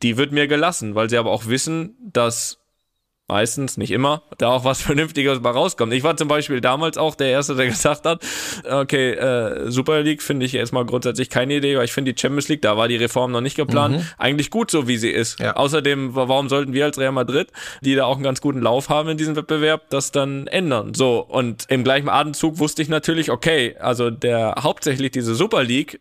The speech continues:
Speaker 1: äh, <laughs> ähm,
Speaker 2: Ja.
Speaker 1: äh, forciert, ist mein Präsident. <laughs> Von daher, aber trotzdem.
Speaker 2: Hat da eigentlich dann mal jemand was gesagt?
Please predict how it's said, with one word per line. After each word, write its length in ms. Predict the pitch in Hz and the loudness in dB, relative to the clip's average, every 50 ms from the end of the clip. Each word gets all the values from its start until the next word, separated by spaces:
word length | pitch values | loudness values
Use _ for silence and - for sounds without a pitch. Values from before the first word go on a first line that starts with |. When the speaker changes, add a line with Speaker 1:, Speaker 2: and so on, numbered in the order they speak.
| _ - | _ 0
Speaker 1:
äh, 300 | 135 127 127 127 127 127 120 - 165 - | 2 2 4 4 4 2 2 0 0 0
<laughs> 200 | 139 - - - | 0 0 0 0
ähm, 360 | - 127 127 123 123 123 127 123 | 0 0 0 0 -2 -2 -4 -2
Speaker 2:
Ja. 80 | 113 - 139 131 | 0 0 0 0
Speaker 1:
äh, 60 | 120 | 0
forciert, 520 | - - 135 131 - - 139 147 175 - | 0 0 0 0 0 0 0 0 0 0
ist 140 | - 127 117 | -2 -2 0
mein 180 | 135 143 143 143 | 0 -2 -2 0
Präsident. 540 | - 151 147 165 156 175 180 143 131 - - | -2 0 0 2 0 0 0 0 -2 -6 -8
<laughs> 680 | - - 247 269 240 214 - - - - 165 139 120 | -8 -6 -6 -6 -6 -6 -8 -4 -2 0 0 0 0
Von 160 | - 175 151 139 | 0 -2 -2 0
daher, 320 | - - 160 156 165 156 - - - - - - | 0 2 2 2 0 -2 -6 -10 -10 -10 -6 -4
aber 240 | - 127 135 147 | -2 0 0 0
trotzdem. 540 | 143 - 165 220 - - - 139 127 120 110 - | 2 0 0 0 0 0 0 0 0 0 -4 -2
Speaker 2:
Hat 180 | - 156 170 - | -2 -2 0 2
da 80 | 220 190 | 2 2
eigentlich 240 | 196 220 214 208 | 2 0 -2 0
dann 200 | - 214 208 214 | 0 0 0 2
mal 120 | 214 214 214 | 0 0 0
jemand 380 | 196 202 214 214 214 208 190 | 0 0 2 2 0 0 0
was 200 | 214 202 - - | 0 -2 -2 -2
gesagt? 540 | - 180 131 113 117 139 175 202 - - - | -2 -2 -2 0 0 0 0 -2 -4 -10 -12